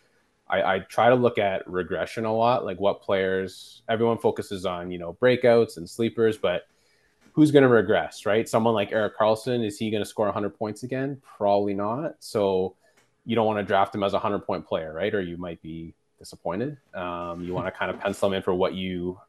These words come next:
think. Maybe he's an eighty, eighty, eighty-five point player this year if all goes well, and there's nothing wrong with that.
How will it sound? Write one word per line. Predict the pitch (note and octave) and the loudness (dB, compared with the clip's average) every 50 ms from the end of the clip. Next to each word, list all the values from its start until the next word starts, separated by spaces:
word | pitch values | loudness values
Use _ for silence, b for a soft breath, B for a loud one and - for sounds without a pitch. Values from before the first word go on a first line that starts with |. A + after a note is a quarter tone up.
| _ _ _ | _ _ _
think. | - F#2 F#2 - G2 | -6 -6 -6 -4 -2
Maybe | A2 G2+ G2+ F#2+ E2+ | -2 -2 -2 -2 -2
he's | F#2 F#2 F2 | -4 -4 -4
an | F2 F2 | -4 -4
eighty, | F#2 G2 G#2+ G#2+ - - | -2 -2 -2 -4 -4 -4
eighty, | - F#2+ F#2+ G2+ G#2+ G2+ - G2 | -4 -2 0 0 0 0 -2 -2
eighty-five | G2+ A2 G#2+ - A#2 A2+ A2+ - | -2 -2 -2 0 0 0 0 0
point | C3+ B2 B2 | -2 -4 -2
player | - C3+ B2+ C3 | 0 2 4 4
this | C3+ C3+ C3+ - | 4 2 2 2
year | C#3+ C#3 | 2 2
if | C3 C3+ | 2 2
all | C3+ C3+ C3+ | 2 2 2
goes | C#3+ C#3 C3 C3 | 2 0 -2 0
well, | C#3 D3+ D#3 | 0 0 2
and | B2 | 2
there's | G#2 G2 G2 | 2 2 2
nothing | A2 G#2 - G#2+ F2+ | 2 0 0 0 0
wrong | F2 F#2 G2 A2 | 0 0 0 -2
with | A#2+ - | -2 0
that. | D#3 D#3+ E3+ F3 - | 0 0 0 -2 -4